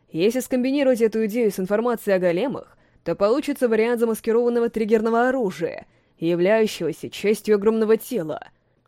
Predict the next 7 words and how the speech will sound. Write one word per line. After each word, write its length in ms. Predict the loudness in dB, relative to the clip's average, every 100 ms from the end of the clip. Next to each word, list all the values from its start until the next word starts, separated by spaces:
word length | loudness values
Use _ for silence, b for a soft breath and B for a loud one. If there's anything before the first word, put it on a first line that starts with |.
| -10
Оставив 520 | -6 -4 4 4 4
Энн 140 | 2 0
подлечиваться 600 | 0 0 -2 -4 -4 -4
и 20 |
приглядывать 420 | 0 2 2 2
за 120 | 0
Ками, 420 | 0 -2 -4 -8